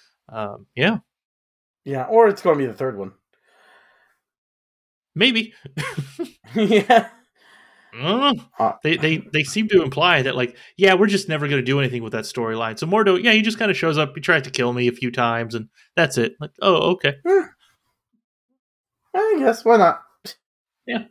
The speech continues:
Speaker 1: Yeah.
Speaker 2: All right. Uh, my third and final question was, other than Strange Supreme, who we actually did not see, uh, will we see any What If, any other What If Avengers,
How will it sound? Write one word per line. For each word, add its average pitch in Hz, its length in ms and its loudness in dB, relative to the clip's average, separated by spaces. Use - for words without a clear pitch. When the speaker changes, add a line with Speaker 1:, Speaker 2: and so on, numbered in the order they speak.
Speaker 1:
Yeah. 240 140 -10
Speaker 2:
All 120 140 -8
right. 110 240 -8
Uh, 156 260 6
my 160 140 2
third 175 200 -2
and 160 140 -4
final 143 220 0
question 131 460 -8
was, 101 360 -8
other 233 200 4
than 185 200 -4
Strange 220 480 -2
Supreme, 160 580 -8
who 170 140 -8
we 147 140 -8
actually 160 380 -8
did 131 160 -6
not 135 320 -12
see, 151 360 -18
uh, 214 300 6
will 226 160 6
we 233 80 -2
see 240 220 -6
any 247 200 -4
What 202 220 0
If, 170 180 -6
any 208 300 -2
other 254 320 0
What 147 200 2
If 131 120 -6
Avengers, 123 560 -10